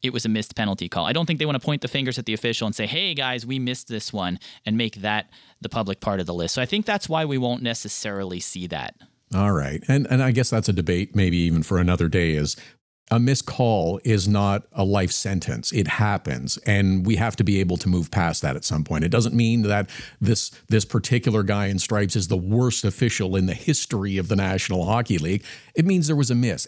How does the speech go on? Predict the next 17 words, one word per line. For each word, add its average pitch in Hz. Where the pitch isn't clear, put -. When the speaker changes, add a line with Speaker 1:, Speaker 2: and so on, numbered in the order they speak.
Speaker 2:
Every 139
referee 107
misses 92
some 85
calls, 80
and 85
I 90
think 120
there's, 104
there's 110
an 110
expectation 117
level 95
of 85
perfection 110
that's 80
unrealistic. 80